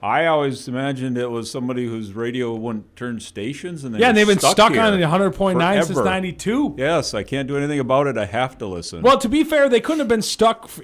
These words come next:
Speaker 2: in forever because the station, I think, used to be ninety-two point one way back in the day.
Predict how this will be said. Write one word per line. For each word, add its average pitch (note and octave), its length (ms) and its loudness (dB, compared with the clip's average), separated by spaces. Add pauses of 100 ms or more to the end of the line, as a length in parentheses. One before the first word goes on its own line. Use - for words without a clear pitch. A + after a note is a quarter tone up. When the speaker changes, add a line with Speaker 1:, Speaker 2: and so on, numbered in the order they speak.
Speaker 2:
in F3+ 180 -2
forever E3 600 0
because C#3 340 0
the D3+ 80 -2
station, G3+ 340 -4
I F3+ 100 0
think, B3 380 -6
used G3 380 -2
to B3+ 60 -2
be G3+ 260 -4
ninety-two G#3 800 -2
point - 420 -6
one A#2 720 -2
way D3+ 300 -2
back A#2 400 -2
in A#2 100 -6
the A2 80 -8
day. G2+ 420 -4